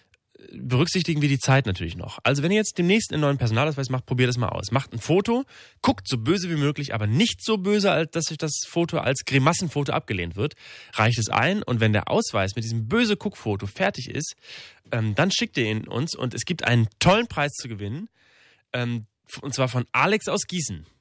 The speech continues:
Der wird ihn organisieren, hat er mir versprochen. Er hat mich auch schon angeschrieben, ich habe auch noch nicht geantwortet, weil ich keine Lust hatte, äh, keine Zeit hatte. Und, ähm, bitte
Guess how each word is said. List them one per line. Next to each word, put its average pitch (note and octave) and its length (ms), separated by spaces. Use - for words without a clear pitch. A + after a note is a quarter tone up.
Der A2 120
wird C3 120
ihn C3 80
organisieren, A2+ 640
hat B2+ 140
er C#3 40
mir E3+ 120
versprochen. C#3 360
Er C3 100
hat - 100
mich D3 100
auch C#3+ 140
schon - 180
angeschrieben, E3 420
ich C#3+ 80
habe D#3 120
auch D#3 40
noch D#3 60
nicht F3 140
geantwortet, C3+ 520
weil B2+ 140
ich D3 100
keine D3 200
Lust B2+ 240
hatte, - 140
äh, C#3+ 140
keine B2+ 220
Zeit B2+ 260
hatte. C3 300
Und, C3 360
ähm, B2 460
bitte G#3+ 480